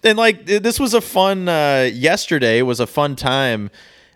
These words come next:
at Fenway. Got to see a lot of people. Had a nice talk with Jemai about his interview with, uh, I guess, our guy <laughs> Jordan out there,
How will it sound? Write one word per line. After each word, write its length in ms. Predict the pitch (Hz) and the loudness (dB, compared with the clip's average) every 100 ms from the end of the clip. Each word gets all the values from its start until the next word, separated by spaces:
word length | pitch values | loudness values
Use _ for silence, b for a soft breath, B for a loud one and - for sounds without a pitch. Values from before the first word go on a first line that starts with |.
| - | -2
at 180 | 123 131 | 0 0
Fenway. 440 | - 156 220 117 | 0 0 2 -2
Got 160 | 92 98 | -2 -6
to 60 | - | -2
see 120 | 135 | 0
a 60 | |
lot 160 | 127 135 | 2 0
of 60 | - | 0
people. 320 | 139 143 139 | -2 0 0
Had 100 | 120 | 0
a 40 | |
nice 220 | 117 123 | 0 -2
talk 280 | - 123 120 | 0 -2 0
with 100 | 117 | -4
Jemai 440 | 113 107 113 117 113 | -4 0 0 2 2
about 200 | 110 107 | 0 0
his 100 | 110 | -2
interview 360 | 110 107 107 | -4 0 0
with, 260 | 104 101 - | 0 -2 -2
uh, 360 | 98 95 95 95 - | 0 0 -2 -4 -6
I 60 | |
guess, 180 | 104 107 | -6 -4
our 200 | 110 113 | 0 0
guy 240 | 107 110 117 | 0 -2 -2
<laughs> 20 | |
Jordan 560 | - 139 127 143 139 - - | 0 0 0 -4 -6 -6 -2
out 220 | 160 151 | -2 -2
there, 380 | 143 143 156 156 | -2 0 0 0